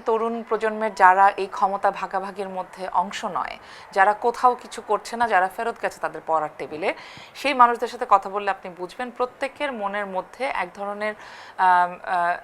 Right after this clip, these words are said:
এক ধরনের অবস্থা বিরাজ করছে, যেটার মানে হচ্ছে যে আমাকে কেউ জিজ্ঞেস করে নাই, আমি এখানে accounted for না, আমাকে গুণা হচ্ছে না। এই যে,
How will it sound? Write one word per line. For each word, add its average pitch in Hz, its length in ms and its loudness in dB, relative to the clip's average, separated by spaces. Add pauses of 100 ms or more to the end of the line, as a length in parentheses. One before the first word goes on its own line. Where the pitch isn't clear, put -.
এক 190 160 2
ধরনের 220 360 -4
অবস্থা 202 560 4
বিরাজ 202 300 -2
করছে, 175 260 -10
যেটার 180 460 -8
মানে 170 220 2
হচ্ছে 196 180 -16
যে - 140 -10
আমাকে 208 380 0
কেউ 233 160 -8
জিজ্ঞেস 170 320 -10
করে - 200 -14
নাই, - 120 -20 (1000)
আমি 240 540 8
এখানে 214 420 -4 (220)
accounted 214 540 0
for 185 320 0
না, 151 440 -4
আমাকে 180 480 2
গুণা 220 320 2
হচ্ছে 185 320 -10
না। 120 140 -10 (400)
এই 240 180 0
যে, 302 200 -4